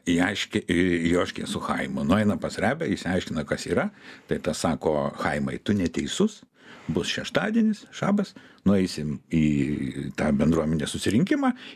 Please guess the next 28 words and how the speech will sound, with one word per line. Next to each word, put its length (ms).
išeisi 340
prieš 300
visus, 260
pasakysi, 640
kad 160
Joškė 320
geras 320
žmogus, 560
atsiprašysi 640
ir 80
viskas, 320
bu-, 180
baigta 460
problema." 400
Šeštadienis. 680
Išeina 420
Chaimas 320
į 80
priekį 400
prieš 160
bendruomenę 560
ir 160
sako: 360
"Joškė 720
geras 600
žmogus? 680
Nu, 220
atsiprašau." 760